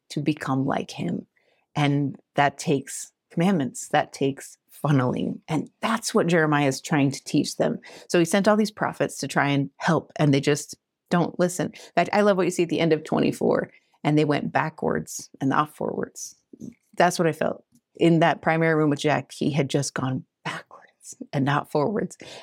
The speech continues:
And thankfully, there was ways to course correct, and we could get him back on track, but it was, that, that's what this passage taught me this week. Um, he talks about how often he's reached out to them.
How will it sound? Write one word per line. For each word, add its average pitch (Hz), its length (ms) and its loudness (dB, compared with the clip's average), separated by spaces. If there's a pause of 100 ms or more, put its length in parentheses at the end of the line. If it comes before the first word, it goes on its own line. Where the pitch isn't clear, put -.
(140)
And 233 120 0
thankfully, 226 320 4
there 220 120 4
was 214 120 0
ways 220 180 2
to 220 100 -8
course 233 260 2
correct, 165 400 0
and 151 100 2
we 160 100 2
could 175 140 -2
get 202 120 2
him 202 80 0
back 185 200 2
on 170 140 0
track, 165 320 -2
but 165 100 2
it 151 80 0
was, 160 300 -2 (800)
that, 170 360 0 (100)
that's 180 240 0
what 170 120 0
this - 380 -6 (160)
passage - 460 -4
taught - 260 -4
me 135 80 0
this 135 260 -4
week. - 280 -6 (440)
Um, 151 440 2 (100)
he 196 80 4
talks 196 180 4
about 180 100 4
how 175 100 6
often 175 240 2
he's 175 160 0
reached 156 220 0
out 175 180 2
to 185 80 -2
them. 175 340 0